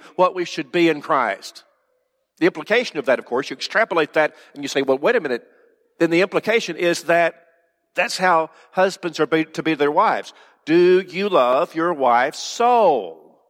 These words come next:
How do you show it? Abraham was sometimes good about this and sometimes not so good. Abraham in the Old Testament,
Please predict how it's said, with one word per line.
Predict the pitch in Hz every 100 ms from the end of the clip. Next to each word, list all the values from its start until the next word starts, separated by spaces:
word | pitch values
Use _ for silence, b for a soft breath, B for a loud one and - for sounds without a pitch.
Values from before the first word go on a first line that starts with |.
| _
How | 104
do | 117
you |
show | 151 - 214 175
it? | - - _ _ _ _ _ _ _ _ _ _ _ _ _ _ _ _ _ _
Abraham | 170 180 143 131 117 - _ _ _ _ _ _
was | - 127 123
sometimes | - 143 131 143 127
good | - 123
about | 113 107 -
this | 110 110
and | 110
sometimes | 120 110 107
not | 120 117
so | 117 113
good. | 104 101 95 98 - b b b b b -
Abraham | 139 135 131
in | 120
the |
Old | 123 120
Testament, | 147 131 - 143 143